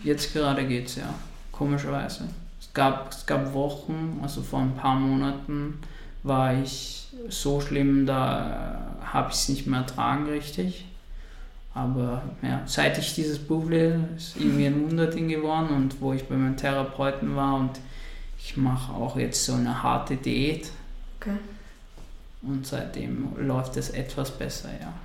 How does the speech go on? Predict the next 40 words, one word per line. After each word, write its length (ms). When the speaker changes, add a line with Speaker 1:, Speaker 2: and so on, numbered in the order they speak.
Speaker 2:
Mhm. 340
Speaker 1:
Mit 220
den 160
Gedanken 580
und 80
so. 140
Speaker 2:
Okay. 340
Gibt's 300
irgendwas, 460
was 160
Ihnen 220
ganz 320
wichtig 380
ist, 220
heute 580
zu 160
erwähnen 680
und 120
was 160
wir 80
jetzt 140
noch 80
nicht 240
angesprochen 680
haben? 160
Oder 180
was 220
Sie 80
anderen 340
jungen 280
Leuten 320
sagen 400
würden, 300
wenn 280
die 160
in 180
ihrer 200
Situation 600
auch 180
sind? 320